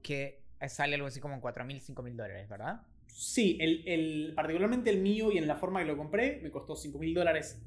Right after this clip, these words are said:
Speaker 2: eh, exactos.
Speaker 1: Pero eso es más o menos lo que sale, entonces, un bus escolar que,
Speaker 2: Se
Speaker 1: eh,
Speaker 2: puede
Speaker 1: fuera
Speaker 2: co-
Speaker 1: de servicio, ¿no? Que ya
Speaker 2: Sí,
Speaker 1: está
Speaker 2: se puede conseguir por bastante menos dinero, eh, digamos, tres mil quinientos dólares.
Speaker 1: Sí.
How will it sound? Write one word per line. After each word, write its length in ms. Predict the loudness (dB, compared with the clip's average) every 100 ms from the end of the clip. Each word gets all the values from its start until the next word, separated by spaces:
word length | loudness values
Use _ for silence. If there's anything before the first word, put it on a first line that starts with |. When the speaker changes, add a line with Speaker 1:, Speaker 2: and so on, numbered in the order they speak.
| -6
Speaker 2:
eh, 220 | -4 -4
exactos. 640 | -6 0 2 2 -2 0 0
Speaker 1:
Pero 120 | 0
eso 120 | 0
es 60 | 0
más 120 | 0
o 40 | -2
menos 140 | -4
lo 80 | -4
que 80 | -2
sale, 400 | 0 0 -2 -4
entonces, 320 | -6 -6 -6
un 160 | -4 0
bus 180 | 2 2
escolar 480 | 2 0 0 0 0
que, 420 | 0 0 -2 -4
Speaker 2:
Se 260 | 0 2 4
Speaker 1:
eh, 40 |
Speaker 2:
puede 140 | 4 4
Speaker 1:
fuera 180 | 4
Speaker 2:
co- 60 | 2
Speaker 1:
de 60 | -2
servicio, 340 | -8 -10 -8
¿no? 180 | -8 -6
Que 100 | -4
ya 140 | 0
Speaker 2:
Sí, 380 | 0 0 -2 0
Speaker 1:
está 280 | 0 0 -6
Speaker 2:
se 160 | -2 0
puede 180 | 2 2
conseguir 380 | 2 2 2
por 140 | 2 2 2 -2 -6
bastante 360 | -4 0 0
menos 200 | 0 0
dinero, 480 | -2 0 0 0 -4 -18 -20 -6
eh, 440 | 0 2 2 0 -2
digamos, 380 | -2 -2 -6 -14 -20 -20 -16
tres 140 | -10 -6
mil 120 | -2
quinientos 280 | 0 0 2
dólares. 460 | 2 2 0 -4 -14
Speaker 1:
Sí. 260 | -14 -12